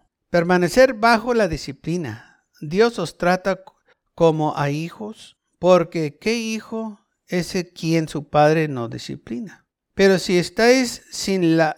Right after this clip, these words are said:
disciplina de lo cual todos han sido participantes, entonces sois ilegítimos y no hijos. Además, tenemos a nuestros padres carnales que nos disciplinaban y les respetábamos,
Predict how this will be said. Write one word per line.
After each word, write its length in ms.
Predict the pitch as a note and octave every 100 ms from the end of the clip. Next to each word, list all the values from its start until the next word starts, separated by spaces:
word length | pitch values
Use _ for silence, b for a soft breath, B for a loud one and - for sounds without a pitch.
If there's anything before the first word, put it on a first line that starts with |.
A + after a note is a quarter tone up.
| -
disciplina 960 | E3 D#3+ D#3+ D3+ - E3 G3 A3+ A#3
de 160 | G3+ D3
lo 180 | B2+ -
cual 320 | E3+ F#3 -
todos 400 | D#3+ F3 F#3 F3+
han 160 | E3+
sido 320 | E3 D#3 F3 F3
participantes, 1000 | E3 C#3+ - C3+ D#3 E3+ F3 G#3 - _ -
entonces 460 | E3 F3 F3 F#3+
sois 380 | - F3+ F#3 -
ilegítimos 840 | D#3+ C#3+ - F3+ E3+ F3+ F#3 F#3 -
y 140 | B2+
no 160 | B2 A#2+
hijos. 560 | G3 A#3 C#3 C3+ - b b b b
Además, 800 | D#3+ D3 C3+ C#3+ F#3+ A3 - - _ _ b -
tenemos 540 | D#3+ F3 G3+ A#3+ A3+
a 60 | E3+
nuestros 380 | D#3+ - B2+ -
padres 580 | D3+ D#3 E3+ F#3+ G3
carnales 720 | - C3+ B2+ C3 D3 E3+ E3 -
que 320 | _ - D3+
nos 220 | C#3+ B2+
disciplinaban 920 | B2+ - - A#2+ A#2+ C#3 D#3 F3 F#3 _ B B _
y 200 | D#3 C#3+
les 340 | C#3 C#3 C3 -
respetábamos, 1120 | C3 - A2 - - E3 B3+ - A2+ - -